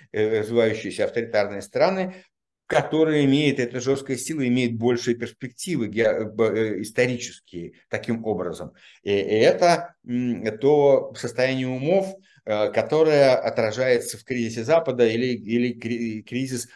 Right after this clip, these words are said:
политический, политический кризис на Западе отражается в нем. Опять-таки, м, курица и яйцо встретились наконец, но не знают, кто, кто из них был раньше.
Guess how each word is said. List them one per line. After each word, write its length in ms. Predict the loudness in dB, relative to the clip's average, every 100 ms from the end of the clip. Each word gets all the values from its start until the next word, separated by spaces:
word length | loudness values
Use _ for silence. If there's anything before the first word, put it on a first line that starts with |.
| _
политический, 520 | -4 -4 -4 -14 -14 -6
политический 420 | -4 -4 -6 -6
кризис 420 | -4 -2 -4 -4
на 120 | -2
Западе 680 | 0 0 0 2 2 0 -10 -4
отражается 720 | 0 2 2 2 2 0 -6
в 60 |
нем. 320 | -4 -4 -4 0
Опять-таки, 600 | 2 2 -2 -6 -8 -6
м, 260 | -8 -8 -6
курица 400 | -4 -4 -4 -2
и 100 | -2
яйцо 240 | -2 -4
встретились 540 | -4 -6 -6 -6 -8 -8
наконец, 460 | -2 0 0 -2 -10 -20 -14
но 520 | -6 2 4 6 6 2
не 160 | -2
знают, 420 | -2 0 0 -2
кто, 460 | -2 2 2 2 -4
кто 400 | -4 -2 0 -2
из 140 | -6 -6
них 200 | -6 -2
был 180 | 4 4
раньше. 480 | 4 0 -6 -10